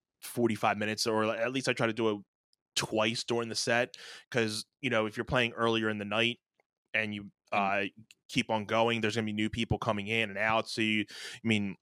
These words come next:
Speaker 1: you'll wanna be like, "Hey, uh, Anthony Irvin, thanks for being here, blah, blah, blah. Let me know if there's any,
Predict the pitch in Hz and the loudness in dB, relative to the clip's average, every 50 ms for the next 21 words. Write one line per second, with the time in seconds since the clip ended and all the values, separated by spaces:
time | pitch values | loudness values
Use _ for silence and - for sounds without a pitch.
0 | _ _ _ 139 117 120 120 113 107 104 101 104 107 104 101 101 98 95 - 165 | _ _ _ -14 -10 0 2 4 4 4 2 0 0 0 0 -2 -2 -2 0 0
1 | 170 165 143 123 117 110 - _ _ _ _ _ _ _ _ _ _ _ _ - | 0 0 0 -2 -4 -8 -12 _ _ _ _ _ _ _ _ _ _ _ _ -20
2 | - _ _ 107 101 98 98 98 98 95 - - - 117 120 110 110 110 110 120 | -20 _ _ -2 0 0 0 -2 -2 -4 -8 -6 -2 -2 -2 -2 -4 -4 -2 0
3 | 135 139 135 127 135 131 131 127 127 123 120 120 123 - _ - 110 104 98 - | 2 2 2 2 2 2 2 2 0 -2 -4 -6 -8 -12 _ -6 -4 -4 -4 -6
4 | 113 98 - 120 120 117 113 120 113 113 110 104 98 95 95 95 123 123 123 123 | -4 -2 0 2 2 2 2 2 2 0 2 0 0 -2 -2 0 2 2 4 4
5 | 120 117 113 113 107 - - - - - - - - - 110 107 107 107 107 110 | 4 4 4 2 0 -2 -10 -16 -16 -16 -16 -18 -18 -12 -6 -4 -2 0 2 2
6 | 107 104 101 107 101 110 113 107 107 104 101 101 98 | 2 2 0 -2 0 0 0 2 0 0 -2 -4 -6